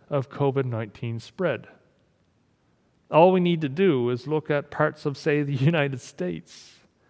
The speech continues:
And we can look there and see what it looks like when there's no caution, no, no mask, no, <clears throat> no, seemingly no protective measures in place. The, the, the healthcare systems in at least two states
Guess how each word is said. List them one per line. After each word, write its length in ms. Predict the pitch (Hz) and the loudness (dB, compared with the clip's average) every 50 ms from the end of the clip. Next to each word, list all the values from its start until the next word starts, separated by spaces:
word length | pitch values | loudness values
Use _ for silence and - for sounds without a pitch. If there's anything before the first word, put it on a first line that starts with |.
| _ _ _ _ _ _ _ _ _ _ _ _ _ _ _ _ _ _ _ - | _ _ _ _ _ _ _ _ _ _ _ _ _ _ _ _ _ _ _ -6
And 60 | 143 | -4
we 60 | 143 | 0
can 160 | 139 160 160 | 2 4 6
look 180 | 190 208 196 - | 8 6 6 6
there 260 | 185 185 196 196 185 | 4 4 6 6 4
and 140 | 170 156 - | 4 2 0
see 380 | - - - 220 214 208 208 202 | -4 -2 0 2 4 4 4 6
what 160 | 180 170 160 | 6 6 4
it 80 | 147 | 4
looks 320 | 143 170 202 196 - - 160 | 2 2 0 0 -2 -4 -4
like 400 | 139 123 135 151 - - - - _ _ _ _ _ _ _ _ _ _ _ - | -2 -2 -2 -4 -6 -14 -20 -20 _ _ _ _ _ _ _ _ _ _ _ -2
when 80 | 165 165 | 0 2
there's 220 | 160 156 135 - | 4 2 2 2
no 120 | 180 175 170 | 2 0 0
caution, 640 | - - 175 165 156 143 - - 127 107 107 117 | 0 0 2 2 2 2 0 -4 -4 -4 -2 -2
no, 160 | 135 135 131 - | -4 -4 -4 -4
no 200 | 135 139 139 151 | -2 0 0 2
mask, 600 | 151 143 139 143 147 139 123 110 - - - - | 2 2 2 4 4 4 2 0 -2 -6 -10 -8
no, 360 | 135 135 151 165 170 165 143 - - - - _ - 131 | -4 -2 0 2 2 2 0 -2 -10 -20 -20 _ -6 -4
<clears throat> 720 | 127 151 - - - - - 151 143 135 123 - - - | -4 -4 -4 -8 -10 -4 -2 -2 -2 -2 -6 -10 -12 -6
no, 200 | 151 147 170 170 | -2 0 0 0
seemingly 520 | - - - 196 196 202 208 202 196 180 | 0 -2 -2 0 2 2 2 2 2 2
no 240 | 156 147 147 156 160 | 0 0 0 -2 -2
protective 540 | - - 139 - - 165 - - 160 139 135 | -2 -4 -8 -4 -4 -4 -2 -2 -4 -2 -2
measures 420 | 139 151 170 156 143 139 131 120 | -2 -2 -2 -2 -2 -4 -4 -4
in 100 | 139 131 | -6 -8
place. 520 | 123 - - 185 - - - - - - _ _ _ _ _ _ _ _ _ _ _ _ _ _ _ _ _ _ _ _ _ _ _ _ _ _ _ _ _ _ _ _ _ _ _ - | -8 -8 -8 -8 -8 -8 -14 -20 -20 -20 _ _ _ _ _ _ _ _ _ _ _ _ _ _ _ _ _ _ _ _ _ _ _ _ _ _ _ _ _ _ _ _ _ _ _ -4
The, 160 | - 180 170 156 | -4 -2 -2 0
the, 240 | 175 156 135 135 | 0 0 0 0
the 120 | 139 160 139 | 0 -2 -4
healthcare 540 | - - 180 202 185 - - - 180 170 - | 2 6 6 6 6 4 2 2 2 2 2
systems 520 | - 185 165 - - 175 160 156 147 135 | 2 -2 -4 -2 -2 -2 0 0 0 0
in 120 | 147 139 | 0 2
at 140 | 143 143 139 | 0 0 0
least 460 | 151 175 208 202 - - - - - | 0 0 0 0 -2 -6 -18 -20 -14
two 240 | - - 196 208 190 | -4 0 0 0 0
states 640 | - - - 185 190 190 139 107 - - - - | -2 -4 -4 -2 -2 -2 -2 -4 -6 -18 -20 -20